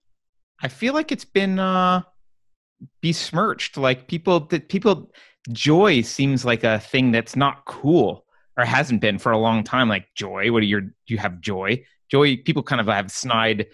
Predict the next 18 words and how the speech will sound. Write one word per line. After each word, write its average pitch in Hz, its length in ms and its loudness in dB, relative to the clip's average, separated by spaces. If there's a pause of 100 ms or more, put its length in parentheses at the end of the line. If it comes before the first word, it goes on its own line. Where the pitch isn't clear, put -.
(420)
you 113 120 0
know, 98 260 0
uh, 98 560 0 (460)
reactions 120 680 0
to 113 100 -4
joy 101 580 2
because, - 480 -2 (120)
because 156 280 0
culture 180 280 -2
has 208 240 -2
been 117 160 -4
so 110 180 -2
nihilistic. 101 560 -2 (340)
But 151 160 2
now 139 460 2
it's, - 400 -4 (180)
joy 165 300 2
is 170 500 0